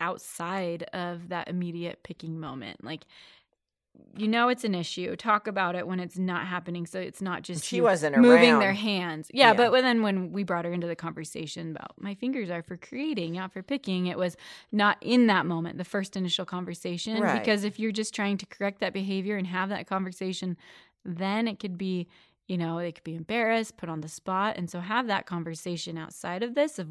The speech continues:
Speaker 1: what, how would you like me to respond and support you in this?
Speaker 2: Yeah.
Speaker 1: And then the child can offer feedback depending on what age they're at, so that you have a good mutual response that's supportive for both.
Speaker 2: I agree. So in your parenting practice this week,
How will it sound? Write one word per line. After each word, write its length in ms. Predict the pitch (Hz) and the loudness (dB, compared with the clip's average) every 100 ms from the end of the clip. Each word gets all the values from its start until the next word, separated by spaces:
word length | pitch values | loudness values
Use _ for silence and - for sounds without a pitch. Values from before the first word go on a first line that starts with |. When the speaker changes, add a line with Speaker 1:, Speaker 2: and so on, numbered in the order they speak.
| 160 | -12
Speaker 1:
what, 240 | - 247 269 | -2 0 2
how 140 | 277 | 2
would 120 | 302 | 2
you 120 | 226 | 2
like 160 | 208 190 | 0 0
me 120 | 196 | 0
to 120 | 175 180 | -2 -4
respond 480 | 175 - 175 170 | -6 -8 -6 -4
and 100 | 170 165 | -4 -6
support 420 | 180 - 202 202 | -10 -4 -4 -2
you 140 | 170 | -4
in 140 | 165 - | -6 -8
this? 360 | - - - - | -12 -14 -16 -16
Speaker 2:
Yeah. 140 | - - - - - | -18 -18 -20 -20 -2
Speaker 1:
And 160 | 190 185 | 2 2
then 200 | 175 170 | 2 0
the 100 | 170 | -2
child 420 | - 185 175 165 | -4 -4 -4 -6
can 140 | 180 | -8
offer 340 | - 160 - 160 | -6 -8 -10 -12
feedback 480 | 175 170 175 165 | -12 -10 -8 -8
depending 320 | - 185 180 165 | -6 -2 0 0
on 100 | 147 | -4
what 120 | 135 | -8
age 300 | 127 147 - | -10 -12 -10
they're 140 | 156 | -10
at, 260 | 165 160 - _ _ _ _ _ _ - - | -8 -10 -12 _ _ _ _ _ _ -20 -4
so 160 | 220 | 0
that 180 | 196 180 | 0 0
you 160 | 180 196 | 0 2
have 180 | 180 | 2
a 60 | 175 | 0
good 280 | 165 190 170 - - - | 0 -2 -2 -10 -20 2
mutual 360 | 247 269 247 | 4 6 6
response 680 | 202 185 - 190 185 202 - - | 4 2 -2 -2 0 -2 -6 -8
that's 220 | 175 - | -8 -8
supportive 440 | 160 - 139 147 | -12 -10 -10 -10
for 140 | - 180 | -12 -12
both. 260 | - - - _ _ - | -12 -14 -18 _ _ -10
Speaker 2:
I 100 | 151 | -8
agree. 400 | 165 139 139 120 | -8 -6 -4 -4
So 180 | - 135 | -6 -8
in 140 | 139 | -6
your 80 | 131 | -8
parenting 480 | - 180 190 147 131 | -4 -2 -2 -6 -8
practice 460 | 135 123 - 127 | -6 -8 -8 -12
this 280 | - 120 - | -10 -12 -12
week, 400 | 107 95 120 - | -12 -12 -12 -18